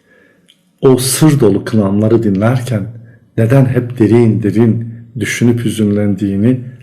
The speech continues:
anlayamazdım. Şakro, Harapeti Haço, Beyram Khan, Ayşe Şan ve diğerleri birer rüya şimdi. Savaşlar, acılar,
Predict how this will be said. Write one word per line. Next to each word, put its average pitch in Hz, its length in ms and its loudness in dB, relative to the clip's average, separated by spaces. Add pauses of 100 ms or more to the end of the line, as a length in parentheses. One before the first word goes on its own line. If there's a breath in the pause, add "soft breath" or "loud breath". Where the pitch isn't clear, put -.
(160)
anlayamazdım. 101 840 -2 (500 soft breath)
Şakro, 113 800 0 (220)
Harapeti 113 600 -2
Haço, 117 640 -2 (300 loud breath)
Beyram 104 340 0
Khan, 107 480 -4 (320 loud breath)
Ayşe 117 380 0
Şan 104 460 -4 (300 loud breath)
ve 113 180 2
diğerleri 101 680 0 (480 loud breath)
birer 135 260 -4 (180)
rüya 117 260 0
şimdi. 135 480 -8 (880 loud breath)
Savaşlar, 110 880 -4 (380 loud breath)
acılar, 104 640 -4